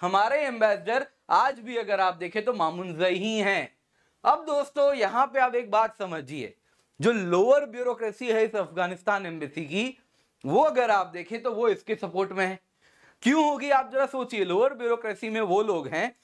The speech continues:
they are not very influential people, है ना, सिक्योरिटी वगैरह ये सारी चीजें जो देख रहे हैं, तो ये अपनी एलिजेंस किसके साथ करना चाहेंगे? जाहिर सी बात है, तालिबान के साथ, क्योंकि उनका तो वही देश है।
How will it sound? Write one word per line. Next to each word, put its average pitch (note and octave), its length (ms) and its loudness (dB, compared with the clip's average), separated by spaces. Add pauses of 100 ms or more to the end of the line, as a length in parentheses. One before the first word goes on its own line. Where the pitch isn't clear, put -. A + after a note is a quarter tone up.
(260)
they G3 180 2
are E3 100 -12
not A3 180 0
very F3 480 -8
influential D3 720 -4
people, D#3+ 460 -4 (640)
है D3 80 0
ना, G3 100 0
सिक्योरिटी D3+ 560 -2
वगैरह C#3 320 0
ये D#3+ 140 -4
सारी D#3+ 220 -6
चीजें D3 280 -4
जो D3 120 0
देख C3+ 340 -2
रहे C#3 120 0
हैं, G#2 200 -10 (540)
तो G#3+ 100 4
ये C4+ 480 0 (280)
अपनी A#3 440 -2
एलिजेंस G#3 500 -2
किसके A3+ 300 -4
साथ A#3 240 0
करना A3+ 260 0
चाहेंगे? A#3 440 -4 (420)
जाहिर C#3 260 0
सी G#3+ 140 -12
बात G#3 220 0
है, A#3 60 -8
तालिबान G3+ 440 0
के G#3 80 -4
साथ, G3+ 140 0
क्योंकि F#3 340 -10
उनका A3 320 2
तो A#3+ 140 -2
वही A3+ 220 0
देश C4+ 320 -2
है। B3+ 140 -2